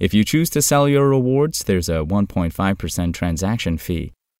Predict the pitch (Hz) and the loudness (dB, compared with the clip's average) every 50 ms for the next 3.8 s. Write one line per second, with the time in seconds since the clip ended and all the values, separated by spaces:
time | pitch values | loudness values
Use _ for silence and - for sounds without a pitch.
0 | _ _ _ _ _ - 127 208 226 226 - 165 135 131 127 123 - 120 123 120 | _ _ _ _ _ -2 2 2 2 4 4 4 4 4 4 4 4 4 4 4
1 | 120 117 120 117 101 101 92 - 113 117 - - 131 110 107 107 - - 147 131 | 4 4 2 2 2 2 2 0 -2 -2 -2 0 2 2 2 2 2 0 0 2
2 | 131 120 104 90 101 110 120 113 92 90 92 95 92 92 90 90 95 92 90 - | 2 2 2 2 2 2 2 2 2 2 2 2 2 2 2 2 2 0 -2 -2
3 | - 127 120 - 90 85 - - - 147 151 110 73 - - - | -2 -2 -2 -2 -4 -6 -6 -4 -2 -2 0 0 -2 -4 -6 -8